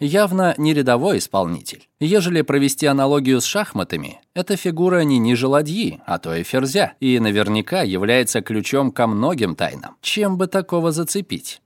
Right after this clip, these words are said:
Но сначала надобно обезопасить Пожарского. Майор ещё раз пересмотрел расписание дел царя. В нём значились встреча с иноземными купцами в здании посольского приказа, приём английского посла в Кремле, посещение храма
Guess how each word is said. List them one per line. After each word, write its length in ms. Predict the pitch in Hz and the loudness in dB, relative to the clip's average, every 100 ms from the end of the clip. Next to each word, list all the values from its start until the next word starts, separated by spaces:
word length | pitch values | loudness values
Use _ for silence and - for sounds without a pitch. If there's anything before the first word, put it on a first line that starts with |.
| _ | _
Но 240 | 107 110 98 | 0 2 2
сначала 600 | - 101 - 175 123 80 | 0 -2 0 0 0 2
надобно 480 | 131 175 175 175 165 | 2 2 0 2 0
обезопасить 680 | 143 139 139 147 139 127 | 2 2 2 0 0 -2
Пожарского. 680 | 143 135 185 - - - - _ | 0 2 0 0 -6 -10 -16 _
Майор 420 | - 156 170 196 - | -4 -2 2 2 2
ещё 400 | 139 147 - 196 | 0 0 0 0
раз 180 | 127 80 | 0 0
пересмотрел 680 | - 101 98 110 104 127 117 | -2 -2 0 -2 -2 0 0
расписание 640 | 104 - 113 117 107 107 | -2 -4 -2 0 0 -2
дел 220 | 104 107 | 0 0
царя. 480 | 98 135 139 - - _ | 0 0 0 -2 -6 _
В 160 | 131 | -4
нём 220 | 180 202 156 | 2 2 2
значились 540 | 170 180 160 147 - | 0 0 0 0 -2
встреча 460 | - - 160 156 139 | -8 -4 -2 0 -2
с 100 | - | 0
иноземными 540 | 131 117 135 123 120 | 0 2 2 2 2
купцами 560 | 117 123 - 170 170 - | 0 -4 -2 0 0 0
в 80 | 98 | -2
здании 420 | 107 135 135 127 | 0 2 4 2
посольского 720 | 107 - - 120 - 123 123 | 2 0 0 -4 -2 -2 0
приказа, 640 | 139 139 - 151 85 - - | 0 -2 0 0 0 -8 -6
приём 280 | 180 220 185 | -2 0 0
английского 600 | 117 101 104 - 90 90 | 0 0 -2 -2 -2 0
посла 360 | 101 - 95 | 2 0 0
в 100 | 80 | -2
Кремле, 500 | - 90 87 92 160 | -2 -4 -2 2 2
посещение 640 | 190 175 - 170 226 190 123 | 2 -2 -4 -4 -4 0 0
храма 560 | - 90 110 175 175 | -2 0 2 2 0